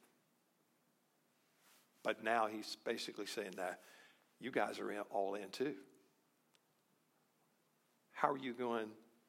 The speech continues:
to respond? Listen to what Mike McKinley says. It's a l-, little bit long, but hang it. This is, this is really good. "The problem is that a claim to forgive sins cannot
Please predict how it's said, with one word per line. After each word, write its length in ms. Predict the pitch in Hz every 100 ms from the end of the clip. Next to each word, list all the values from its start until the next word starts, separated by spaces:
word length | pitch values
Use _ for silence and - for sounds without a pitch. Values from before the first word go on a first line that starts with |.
| _ _
to 100 | -
respond? 500 | 101 - - 123 90 - - - - - -
Listen 260 | 135 147
to 60 | 120
what 200 | 117 117
Mike 320 | 120 120 117
McKinley 580 | 110 - 127 117 104 90 - - -
says. 400 | - 107 90 -
It's 140 | -
a 40 | 117
l-, 240 | - - -
little 140 | 156
bit 160 | 156 123
long, 220 | 113 107
but 100 | 104
hang 200 | 127 123
it. 80 | 113
This 180 | 110
is, 80 | 110 110 -
this 160 | 110 107
is 120 | 101
really 200 | 101 98
good. 240 | 98 90 - - - - - - - - - - - - _ _ _ -
"The 60 |
problem 560 | - 220 277 285 214 165
is 460 | 160 156 156 - - - -
that 160 | 170
a 40 | 160
claim 580 | - 202 233 262 254 214
to 120 | 196
forgive 500 | - 156 143 208 156
sins 540 | - 220 196 156 147
cannot 560 | - 165 156 165 180